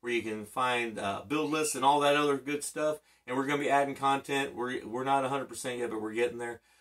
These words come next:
But please, uh, visit wayward son custom gun dot com. Um,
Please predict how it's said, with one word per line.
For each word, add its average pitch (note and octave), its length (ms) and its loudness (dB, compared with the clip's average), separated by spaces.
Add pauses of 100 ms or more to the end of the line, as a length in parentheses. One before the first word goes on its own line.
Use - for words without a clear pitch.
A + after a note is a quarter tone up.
(120)
But A2 140 -8
please, C3 260 0
uh, G#2 460 -2
visit A2+ 420 -6 (280)
wayward B2+ 240 -2
son B2 180 -4
custom A2+ 500 -4 (340)
gun B2+ 380 0 (320)
dot A2 240 2
com. D3+ 420 -4 (600)
Um, G#2 500 -6